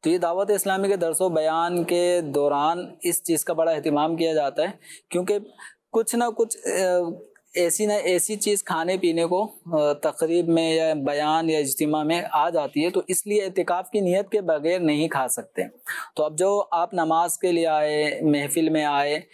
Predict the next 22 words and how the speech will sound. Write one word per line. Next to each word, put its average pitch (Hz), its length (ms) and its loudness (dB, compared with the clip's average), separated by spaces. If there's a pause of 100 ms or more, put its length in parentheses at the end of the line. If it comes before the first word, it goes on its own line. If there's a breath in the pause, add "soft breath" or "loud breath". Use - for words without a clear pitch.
(280 loud breath)
آ، 139 120 0
درس 147 280 0
و 170 80 2
بیان 151 360 0
سنا، 151 460 2
اب 156 280 -2
اس 151 120 0
کے 180 80 2
بعد 165 160 2
آپ 165 200 0
کو 180 80 0
پتہ 165 240 0
ہے 165 100 0
کہ 170 280 2
کچھ 156 260 0
نہ 165 60 4
کچھ 160 160 4
مٹھائی 156 340 0
وغیرہ 151 320 2
لنگر 151 300 2
تقسیم 147 400 0
ہوگا، 151 300 0